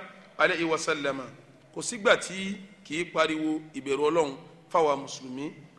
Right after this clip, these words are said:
Òun náà máa ń pariwo ẹ̀ gan-an. Khutuba Idi, khutuba ọdún, khutuba Hajj,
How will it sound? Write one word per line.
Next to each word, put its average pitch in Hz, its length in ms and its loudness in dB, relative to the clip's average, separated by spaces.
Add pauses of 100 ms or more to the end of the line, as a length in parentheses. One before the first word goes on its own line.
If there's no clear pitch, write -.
(140)
Òun 175 140 -4
náà 190 100 2
máa 170 180 2
ń 175 100 -6
pariwo 160 320 2
ẹ̀ 156 180 -4
gan-an. 170 380 0 (1000)
Khutuba 208 600 4 (100)
Idi, 180 320 -8 (1000)
khutuba 202 280 -6 (100)
ọdún, 170 260 -2 (840)
khutuba 196 340 2
Hajj, 165 320 2